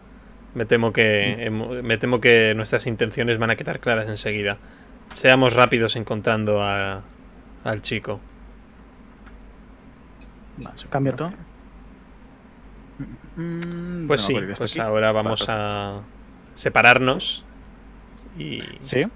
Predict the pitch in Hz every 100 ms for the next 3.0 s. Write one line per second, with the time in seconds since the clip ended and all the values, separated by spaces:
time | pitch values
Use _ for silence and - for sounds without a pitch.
0 | - - - - - 113 104 101 107 135
1 | 127 110 101 98 98 101 117 - 107 104
2 | 98 98 101 104 101 - - 104 98